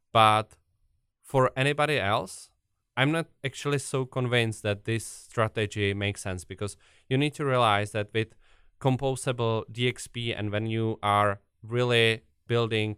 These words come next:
your own platform from all of these best of breed tools, you need to realize that actually, first of all, you are responsible for all of these integrations, connections, and really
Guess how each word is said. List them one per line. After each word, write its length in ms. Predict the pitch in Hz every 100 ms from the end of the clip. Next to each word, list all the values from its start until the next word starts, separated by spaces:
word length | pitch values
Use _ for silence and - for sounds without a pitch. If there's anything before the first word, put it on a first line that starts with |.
| -
your 400 | 107 101 101 - -
own 240 | 117 123
platform 560 | - 117 - 110 101 104
from 280 | - 101 -
all 180 | 110 113
of 120 | 107
these 320 | 113 104 101
best 300 | - 107 -
of 180 | 107 104
breed 220 | 120 120
tools, 360 | - 87 104 - _ - - _ _
you 100 | 127
need 140 | 143 143
to 120 | 147
realize 440 | 123 113 98 101
that 140 | 110 104
actually, 480 | 107 - 117 117 113 _
first 260 | - 131 -
of 160 | 131 113
all, 240 | 107 110 _ _ _
you 200 | 127 139
are 160 | 156 147
responsible 840 | 135 - 131 120 110 95 98 110 _
for 260 | - 117 -
all 220 | 123 127
of 140 | 120
these 240 | 120 113 -
integrations, 880 | 127 117 110 113 113 - 104 104 -
connections, 760 | 120 117 110 - 101 98 101
and 240 | 95 107 107
really 440 | 117 110 110